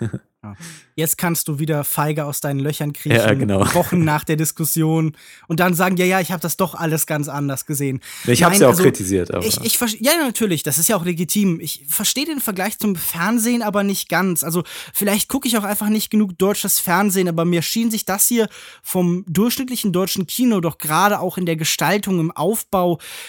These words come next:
Speaker 2: äh, in der Frage, wo die Kamera positioniert war und so, sehr deutlich abzuheben von dem, was man irgendwie, keine Ahnung, aus dem Polizeiruf kennt oder sowas.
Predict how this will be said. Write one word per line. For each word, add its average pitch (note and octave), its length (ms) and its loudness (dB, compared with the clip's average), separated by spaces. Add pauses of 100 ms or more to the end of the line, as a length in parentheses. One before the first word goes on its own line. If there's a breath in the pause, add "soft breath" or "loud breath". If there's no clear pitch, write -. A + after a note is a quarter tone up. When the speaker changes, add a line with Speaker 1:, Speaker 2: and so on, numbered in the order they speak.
(140 loud breath)
Speaker 2:
äh, E3+ 240 -10
in F#3 80 -2
der F3 120 2
Frage, D#3+ 340 0
wo F#3 80 4
die F#3 100 -2
Kamera F3+ 340 0
positioniert F3+ 680 0
war F3 100 2
und E3 80 2
so, D#3+ 140 -2
sehr F3 180 2
deutlich E3+ 480 0
abzuheben D#3 600 0
von D3+ 220 -2
dem, D#3+ 200 4
was D#3 180 0
man D#3 140 0
irgendwie, D3 600 -2 (380 soft breath)
keine C#3 220 -2
Ahnung, D#3 220 4
aus C3+ 100 -2
dem D3 120 -4
Polizeiruf D3 760 -2
kennt C3 320 -4
oder B2+ 200 -6
sowas. A#2+ 480 -8